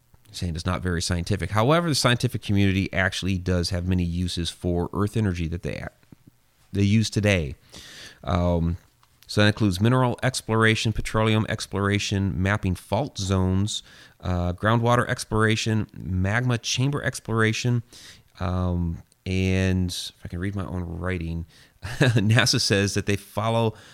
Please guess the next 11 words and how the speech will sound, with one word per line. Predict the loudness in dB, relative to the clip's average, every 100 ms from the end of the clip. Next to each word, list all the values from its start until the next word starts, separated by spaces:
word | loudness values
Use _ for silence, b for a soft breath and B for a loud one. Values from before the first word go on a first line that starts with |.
| B -8
uh, | -4 -2 -2 -2 -4 -6 _ _ _ _ _ _ -16 -16 _ -8
or | 0
following | 2 4 4
water | 4 4 2 2
underground | 0 0 0 2 0 -2
leads | -2 -2 -2 0
them | 2 2 -2 -8
to | -10 -6 -2 0 0 -2 -6
find | -6 -4 -4 -4
Earth | -4 -6 -8
magnetism. | -8 -6 -6 -6 -6 -8